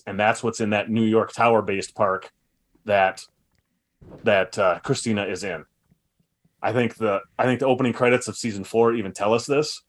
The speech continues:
when the, when the, there's the, you see the people banging on the glass. I think that's symbolizing the people that are in this park.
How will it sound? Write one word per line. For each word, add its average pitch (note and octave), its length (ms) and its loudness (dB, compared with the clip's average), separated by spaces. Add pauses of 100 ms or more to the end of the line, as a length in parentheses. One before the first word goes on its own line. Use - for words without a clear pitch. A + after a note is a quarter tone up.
when G#2 240 0
the, F#2+ 260 -2 (480)
when A2 220 -2
the, G#2 120 0
there's A2 240 2
the, G#2+ 140 -4
you D#3 120 -2
see C3+ 140 0
the A2 80 2
people B2 260 -2
banging A#2 380 0
on A2+ 80 -2
the G#2+ 100 -4
glass. G#2 380 0
I A#2+ 120 0
think C3 140 -2
that's A#2+ 180 0
symbolizing A2+ 460 0
the G2 80 -8
people A#2+ 300 -2
that G2 160 -2
are G2+ 100 -4
in G#2+ 160 -2
this F#2+ 160 -4
park. - 400 -2